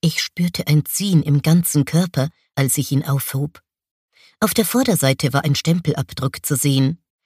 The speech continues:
„Mailed from a state correctional institution.“ Ob es als eine notwendige Information oder als Warnung gemeint war,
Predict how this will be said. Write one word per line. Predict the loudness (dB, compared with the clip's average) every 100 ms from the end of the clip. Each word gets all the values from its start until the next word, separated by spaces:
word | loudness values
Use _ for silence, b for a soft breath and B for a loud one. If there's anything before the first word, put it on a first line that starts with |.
| _ _ 0
„Mailed | 2 4 2 -2
from | 2 4
a | 4
state | 2 0 0 0
correctional | -2 0 0 -2 0 2 2
institution.“ | 0 -2 -4 -4 -2 0 0 -2 -10 _ _ _ _ _ b b
Ob | -4 0
es | 0
als | 2 0 2
eine | 2 4
notwendige | 4 2 0 0 2 0
Information | 0 2 2 2 0 -2 0 2 0 0
oder | 0 0
als | -2 -2
Warnung | 0 0 2 2
gemeint | 2 0 0 0 0
war, | -2 -2